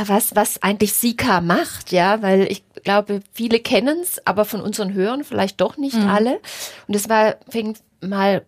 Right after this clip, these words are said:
Speaker 1: ganz einfach die Frage, was macht Sika typisch?
Speaker 2: Sika bezeichnet sich als ein produzierendes Unternehmen der Spezialitätenchemie. Das
Speaker 1: Mhm.
Speaker 2: klingt jetzt ziemlich holprig. Ähm, wir produzieren,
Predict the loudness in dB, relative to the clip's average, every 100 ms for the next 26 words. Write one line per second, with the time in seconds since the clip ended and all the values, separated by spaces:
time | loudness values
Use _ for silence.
0 | -8 -8 -4 -4 -4 -6 -8 -8 -2 -2
1 | -2 -6 -12 -10 -4 -4 -4 -6 -4 -4
2 | -6 -10 -8 -6 -6 -4 0 0 -2 -8
3 | _ _ 0 0 2 0 0 -2 0 -2
4 | 0 0 -2 -2 0 2 2 0 -2 -4
5 | -4 -6 0 0 0 -2 0 0 0 -4
6 | -4 -2 0 0 0 -2 -4 -2 0 2
7 | 2 2 2 4 2 2 0 0 2 2
8 | 0 -2 -10 -6 -4 -4 -4 -2 -2 -6
9 | -2 -2 -2 -4 -4 -4 -4 -4 -6 -10
10 | _ _ _ _ _ -10 -10 -10 -4 -2
11 | -2 -4 -4 0 0 0 0 0 2 0
12 | 0 -8 _ -20 -20 -20 -20 -20 _ 0
13 | 2 2 0 0 -2 -2 0 0 -2 -4
14 | 0 2 2 2 2 0 -4